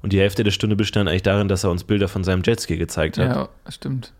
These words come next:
Speaker 1: Und dann gesagt hat, „Ja, das ist meine Ferienwohnung in Italien, am Strand. Hier ist mein Jetski.“ Und du weißt ja, wie das ist, wenn Lehrer sowas erzählen. Man stellt dann,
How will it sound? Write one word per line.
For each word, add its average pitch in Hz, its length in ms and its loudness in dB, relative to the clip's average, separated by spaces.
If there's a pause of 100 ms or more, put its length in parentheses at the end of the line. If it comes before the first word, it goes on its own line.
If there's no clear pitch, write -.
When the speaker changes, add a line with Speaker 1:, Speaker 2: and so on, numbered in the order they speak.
(180)
Speaker 1:
Und 92 360 0
dann 92 260 0
gesagt 95 340 0
hat, 92 140 0
„Ja, 98 160 4
das 95 140 0
ist 92 120 -4
meine 87 200 -2
Ferienwohnung 101 640 0
in 92 60 -4
Italien, 104 680 0 (360)
am 87 140 -6
Strand. 98 560 -2 (340)
Hier 107 160 0
ist 95 120 0
mein 85 160 0
Jetski.“ 98 600 0 (560)
Und 90 180 -4
du 98 60 -2
weißt 104 180 2
ja, 107 80 0
wie 95 60 -2
das 95 140 -2
ist, 110 180 -4
wenn 95 140 0
Lehrer 92 260 4
sowas 95 260 2
erzählen. 98 360 0
Man 95 100 2
stellt 90 260 -2
dann, 92 200 -2